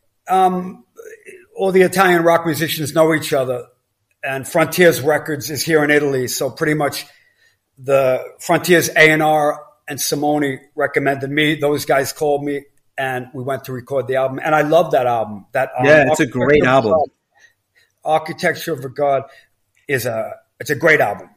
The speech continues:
Speaker 2: And,
Speaker 1: It's
Speaker 2: and
Speaker 1: a
Speaker 2: it's a different
Speaker 1: cool
Speaker 2: style
Speaker 1: album.
Speaker 2: for you because you don't usually do the power metal stuff, but obviously you can pull it off, you know.
Speaker 1: Well, I did Power Mad. I mean, here's a funny thing about that. My,
Speaker 2: That's
Speaker 1: I was
Speaker 2: true.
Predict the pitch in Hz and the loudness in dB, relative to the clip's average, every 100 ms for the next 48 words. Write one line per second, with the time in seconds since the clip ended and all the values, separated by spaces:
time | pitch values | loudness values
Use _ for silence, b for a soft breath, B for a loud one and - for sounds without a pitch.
0 | _ _ _ 170 160 165 160 147 214 233 | _ _ _ -2 2 2 2 2 2 4
1 | 160 135 - 254 165 - 127 127 127 131 | 2 2 4 4 4 2 2 2 0 -4
2 | 127 156 196 147 190 170 147 156 180 131 | 0 4 4 2 0 2 2 2 0 2
3 | - 196 135 117 98 - 120 104 - 147 | 4 6 6 2 0 0 0 0 0 0
4 | 139 151 156 156 151 156 139 127 123 151 | 2 2 4 4 2 2 0 0 0 2
5 | 127 127 120 90 117 98 76 _ _ 233 | 2 4 2 2 -4 -6 -8 _ _ -2
6 | 247 285 - 247 311 233 180 165 175 185 | 0 -2 2 6 8 8 6 4 4 2
7 | 185 226 247 - 226 220 - 214 277 175 | 2 2 2 2 2 0 2 0 2 2
8 | 147 - 151 151 165 165 165 160 180 185 | 0 0 -4 -4 -2 2 2 2 2 2